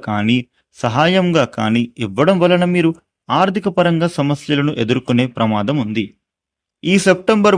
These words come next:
మాసంలో వస్తున్నటువంటి ఏడవ తేదీ ఆదివారం రోజున, భాద్రపద పౌర్ణమి రోజున చంద్రగ్రహణం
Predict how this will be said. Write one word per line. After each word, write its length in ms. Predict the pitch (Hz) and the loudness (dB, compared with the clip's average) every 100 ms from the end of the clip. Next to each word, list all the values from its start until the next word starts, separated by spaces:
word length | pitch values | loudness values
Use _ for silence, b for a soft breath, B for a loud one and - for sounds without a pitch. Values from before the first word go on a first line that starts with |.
| 165 | 4
మాసంలో 420 | 151 156 143 147 135 | 2 0 2 2 2
వస్తున్నటువంటి 800 | 127 - 139 135 127 127 123 139 170 - _ _ | 0 0 0 0 2 0 0 -2 -2 -6 _ _
ఏడవ 320 | 123 175 196 196 | 0 2 4 4
తేదీ 260 | 180 170 170 - 117 | 2 4 4 2 0
ఆదివారం 440 | 131 147 147 143 143 | 2 4 4 2 2
రోజున, 260 | 143 135 131 131 107 | 2 2 0 0 0
భాద్రపద 440 | 113 143 156 160 165 165 | 0 2 0 2 0 2
పౌర్ణమి 380 | 151 147 151 151 | 0 2 0 2
రోజున 300 | 117 113 123 120 120 B B - | 0 0 2 2 0 B B -2
చంద్రగ్రహణం 720 | 156 190 208 180 170 175 175 | 2 4 2 2 2 2 0